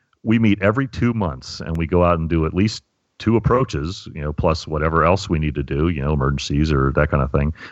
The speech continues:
That way he's V F R current, you know, and proficient. He's at least the basic of I F R currency, getting, you know, two every two months, gives you that six every six months, plus whatever other flying he does.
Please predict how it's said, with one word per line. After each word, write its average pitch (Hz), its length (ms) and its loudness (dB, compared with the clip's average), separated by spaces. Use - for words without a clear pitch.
That 101 200 2
way 90 240 4
he's 82 340 0
V 76 200 -4
F 95 120 2
R 104 140 4
current, 117 360 -2
you 73 60 -6
know, 80 280 -4
and 78 280 -2
proficient. 87 560 0
He's 82 520 2
at 90 120 0
least 104 400 0
the 85 120 -2
basic 90 500 0
of 78 360 -2
I 92 180 2
F 123 160 0
R 76 120 0
currency, 73 460 -4
getting, 76 300 -6
you - 80 -12
know, 62 80 -12
two 90 200 4
every 65 180 0
two 107 180 0
months, 78 340 -2
gives 71 180 2
you 76 80 2
that 69 140 2
six - 260 -2
every 71 180 2
six - 280 -2
months, 73 220 -2
plus 98 300 2
whatever 78 400 2
other 78 200 2
flying 76 320 0
he 71 100 -2
does. 71 360 0